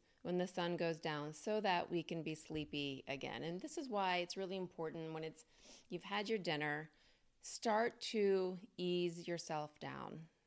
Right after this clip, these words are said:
Do easy activities. Watch a movie, do a puzzle, read a book. And as you get closer to the time that you want to go to bed, start to dim the lights so that your body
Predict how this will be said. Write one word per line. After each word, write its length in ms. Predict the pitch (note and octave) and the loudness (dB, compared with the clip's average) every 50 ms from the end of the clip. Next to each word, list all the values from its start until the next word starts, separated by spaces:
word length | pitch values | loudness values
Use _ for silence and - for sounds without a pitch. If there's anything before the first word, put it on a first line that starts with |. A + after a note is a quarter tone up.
| _ _ _ _ _ _ _ _ - - - | _ _ _ _ _ _ _ _ -20 -8 0
Do 240 | - F3+ F#3 G3 G3+ | 2 2 2 2 0
easy 380 | - F#3+ F#3+ F#3 E3+ F#3+ F#3 | 0 0 0 2 2 4 4
activities. 840 | F3 E3 D#3 - - - D3 C#3+ - G2 - G2 F2+ - - - - _ _ - - _ _ _ _ _ _ _ _ - - - | 4 2 0 -4 -6 -8 -6 -6 -6 -6 -6 -6 -6 -8 -8 -10 -16 _ _ -20 -20 _ _ _ _ _ _ _ _ -20 -16 -8
Watch 320 | - C#3+ D#3 E3+ - - | -2 -2 -2 0 0 -2
a 60 | F#3+ | -2
movie, 880 | F#3 E3+ E3 E3 E3+ F3 E3+ D3+ E3+ E3+ E3+ E3+ E3 E3 E3 E3 E3 - - - - _ _ _ - | 0 0 0 0 0 0 0 2 2 2 4 4 4 2 2 0 -2 -8 -14 -20 -20 _ _ _ 2
do 140 | F3+ F3+ | 2 4
a 60 | F#3+ F#3 | 4 2
puzzle, 640 | F#3 - - F3 F3 E3 D3+ E3+ E3 E3 D#3+ D#3+ | -2 -4 0 0 0 2 4 4 4 4 2 2
read 220 | D3 D#3 D#3+ E3+ F3+ | 0 0 0 2 0
a 60 | F#3 | 0
book. 520 | E3 D3+ C#3+ D#3 D3+ D#3 D#3 D#3 - - - _ _ _ _ _ _ - | -2 -2 0 2 2 2 2 0 -2 -8 -16 _ _ _ _ _ _ 0
And 120 | F#3 F3+ | 2 6
as 300 | D#3+ F#3+ G3+ G#3 A#3 A3 | 6 6 6 6 4 4
you 100 | A#3+ A#3 | 2 2
get 320 | G#3 A#3 G#3 G3 F#3+ - | 2 2 2 2 0 -2
closer 600 | - - - F#3+ F#3 F#3 F#3 - - F#3+ F3 E3+ E3 - | -6 -4 0 0 2 2 0 0 0 0 0 0 -2 -2
to 100 | - - | -6 -4
the 120 | F3 F#3+ F3 | -2 -2 -2
time 360 | - - - F3+ E3 E3+ E3+ | -2 -2 -2 -2 0 0 0
that 140 | E3+ - - | -2 -2 -2
you 140 | E3+ F3 D#3+ | 0 0 0
want 240 | D#3 E3 D#3 E3 - | 0 0 -2 -2 -4
to 60 | - | -4
go 140 | E3+ F3 E3 | -2 -2 -2
to 80 | D#3+ | -2
bed, 520 | E3+ - - D#3+ D3 C#3 D3 F#3+ A3 G3+ B3 - _ _ _ _ _ _ - - | -4 -4 -2 2 2 4 2 2 0 -2 -6 -10 _ _ _ _ _ _ -20 -20
start 340 | - - - A3+ G#3+ G#3+ G#3 | -18 -6 0 2 2 2 2
to 100 | - A3+ | 0 0
dim 320 | F#3+ F3 G3+ F#3 F3+ F3+ E3+ | 0 2 2 2 2 2 0
the 120 | D#3+ D#3 | 0 0
lights 500 | D3+ C#3+ C#3 C3+ C#3 - - - - - - - | 0 0 0 0 0 -2 -4 -8 -12 -14 -14 -12
so 180 | - - - F#3+ | -8 -4 -2 2
that 220 | E3+ F3+ E3+ - | 4 6 6 6
your 120 | - F3 F3 | 4 2 0
body 680 | D#3+ D#3+ F3 E3 E3 F3+ F#3+ G3 G3+ G3+ G#3 G#3+ A3 | 2 2 2 2 4 4 2 2 0 0 -2 -4 -8